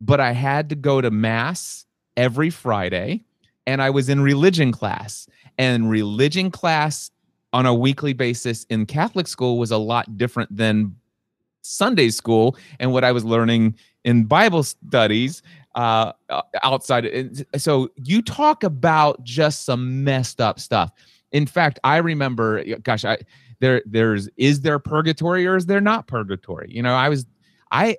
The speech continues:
I was literally conditioned to believe and taught that if you actually sin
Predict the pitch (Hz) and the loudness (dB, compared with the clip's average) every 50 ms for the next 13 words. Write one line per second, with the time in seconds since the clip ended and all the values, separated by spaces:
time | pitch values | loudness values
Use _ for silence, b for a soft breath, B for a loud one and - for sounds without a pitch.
0 | - - 143 151 175 190 175 147 135 131 131 139 147 170 185 196 214 208 202 190 | -6 -4 0 0 2 2 2 0 0 -2 -4 0 2 2 4 4 2 2 0 0
1 | 185 - - 156 147 156 156 - - 156 160 139 135 110 - 120 123 135 143 147 | -2 -2 -4 -2 -2 -2 -4 -4 -6 -8 -6 -6 -6 -6 -6 -6 -4 -2 0 2
2 | 131 117 104 104 107 107 - _ _ _ _ _ _ _ _ _ _ _ _ _ | 2 2 2 0 -2 -4 -6 _ _ _ _ _ _ _ _ _ _ _ _ _
3 | _ - 120 113 110 - - - 185 190 185 143 110 101 - - - _ _ _ | _ 0 0 0 0 -2 -4 0 4 4 6 6 4 2 0 -6 -14 _ _ _
4 | _ _ _ _ 120 120 135 135 127 123 120 113 - - _ _ _ - 139 139 | _ _ _ _ -2 0 2 2 2 2 0 0 -2 -8 _ _ _ -2 0 0
5 | 131 110 - 120 113 113 120 127 147 170 190 208 214 226 233 233 - _ - 139 | 0 0 -4 -10 -10 -8 -4 -2 -2 0 0 0 0 -2 -4 -4 -8 _ -4 -2
6 | 143 151 156 - - - 139 147 147 135 131 113 - - - - - - 180 185 | -2 -2 -4 -8 -12 -12 -8 -6 -6 -6 -6 -8 -12 -14 -14 -12 -8 -4 -2 -2
7 | 170 131 101 87 85 98 123 147 151 | 0 0 -2 -2 -4 -4 -6 -8 -10